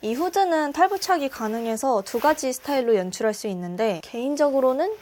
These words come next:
후드를 떼고 입는 게 더 예쁘더라고요. 충전재가 엄청 빵빵해서 입었을 때 자칫 부해 보이는 느낌이 있을 수 있어요. 그래서 하의는 와이드한 핏보다는 스트레이트나 부츠컷, 치마를 입어주는 걸 추천합니다.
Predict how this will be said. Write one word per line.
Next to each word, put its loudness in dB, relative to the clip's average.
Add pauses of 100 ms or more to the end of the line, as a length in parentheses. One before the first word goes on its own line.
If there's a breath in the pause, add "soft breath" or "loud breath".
후드를 2
떼고 4
입는 0
게 0
더 -2
예쁘더라고요. 0
충전재가 2
엄청 -2
빵빵해서 0
입었을 -4
때 -6
자칫 -10
부해 6
보이는 2
느낌이 -4
있을 -8
수 -10
있어요. -2
그래서 2
하의는 -2
와이드한 2
핏보다는 0
스트레이트나 -2
부츠컷, -4
치마를 2
입어주는 -2
걸 -8
추천합니다. -8